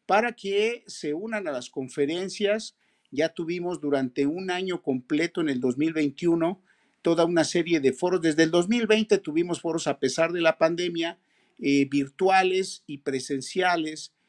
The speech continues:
donde la gente participó, donde hubo premiaciones también a la, a las mentes brillantes, y donde hemos entregado águilas imperiales, doctorados honoris causa, reconocimientos internacionales,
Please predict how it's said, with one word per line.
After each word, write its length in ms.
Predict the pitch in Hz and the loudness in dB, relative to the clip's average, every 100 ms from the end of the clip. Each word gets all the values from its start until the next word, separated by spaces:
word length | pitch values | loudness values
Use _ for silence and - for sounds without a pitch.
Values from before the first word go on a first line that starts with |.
| _ _ | _ _
donde 500 | 135 170 202 202 196 | -6 -4 -2 0 -2
la 140 | 160 | -2
gente 500 | - 190 190 - 175 | -6 -8 -8 -4 -4
participó, 920 | - 147 - - - 143 - 175 185 | -2 -6 -6 -12 -12 -12 -4 -2 -2
donde 320 | 170 151 143 143 | -4 -4 -2 0
hubo 600 | 160 156 170 165 131 - _ _ | -2 -4 -2 0 -2 -4 _ _
premiaciones 840 | 170 160 151 143 139 196 202 190 - | -2 2 2 0 -2 -2 -2 -4 -2
también 500 | 135 151 160 170 170 | -2 -2 -2 0 0
a 80 | |
la, 220 | 143 127 117 | 0 0 -2
a 180 | 131 | -2
las 300 | 143 135 135 | -2 -2 -4
mentes 340 | 139 151 175 147 | -4 -4 -6 -6
brillantes, 760 | 151 160 180 175 175 180 - _ _ _ _ | -4 0 0 2 0 -2 -4 _ _ _ _
y 180 | 202 208 | -2 2
donde 640 | 196 202 196 185 196 202 - | 2 2 2 4 6 2 0
hemos 280 | 160 165 | -6 -4
entregado 640 | 147 139 143 147 151 151 139 | -6 0 2 2 2 0 0
águilas 500 | - 165 165 139 - | -4 -2 -2 -2 -4
imperiales, 800 | 131 - 156 190 196 185 185 180 | -8 -4 -2 0 0 0 -2 -4
doctorados 640 | 139 127 143 139 151 147 139 | -6 -4 -2 0 0 -4 -8
honoris 340 | 151 143 - | -14 -14 -10
causa, 480 | - 175 180 - 165 | 0 0 0 -4 -6
reconocimientos 1000 | 131 127 135 123 123 139 160 180 180 165 | -6 -8 -4 -4 -6 -10 -8 -8 -8 -10
internacionales, 960 | 151 151 147 147 165 170 175 175 170 | -8 -8 -6 -8 -6 -2 -2 -2 -8